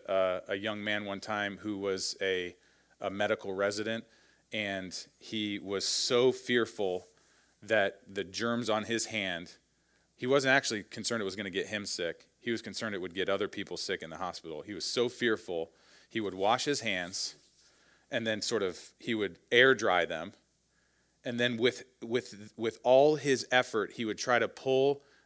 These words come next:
the rubber glove out of the, of the box to put them directly on without touching the edge of the box, because he was thinking that would transfer germs onto his, and, and then trap them in here when he had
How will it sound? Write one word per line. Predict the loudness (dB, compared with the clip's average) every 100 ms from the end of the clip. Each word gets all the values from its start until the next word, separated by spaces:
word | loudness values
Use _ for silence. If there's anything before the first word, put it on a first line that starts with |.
| -6
the | 0
rubber | 4 4 4
glove | 2 2 4 2 2
out | 2
of | 2
the, | -2 -4 -2
of | -4 -4 -8
the |
box | 2 4 6 4 -4 -6 -6
to | -14
put | -10 -6
them | -6 -4
directly | 0 0 0 -6
on | -4
without | 4 4 4 -4
touching | -6 -6 -8
the | -8 -4
edge | -4 -4
of | -10
the | -4
box, | -2 -4 -6 -8 -10 _ _ _ -14
because | -8 -6
he | -4
was | -2
thinking | -2 -4 -2
that | -4
would | -4
transfer | -4 -4 -4 -8
germs | -8 -8 -8 -10 -6
onto | -4 -4
his, | -4 -6 -8 -18 _ -10
and, | -10 -8
and | -8
then | -8 -6
trap | -4 6 6 4
them | -2 -2
in | -4
here | -4
when | -4
he | -2
had | -2 -2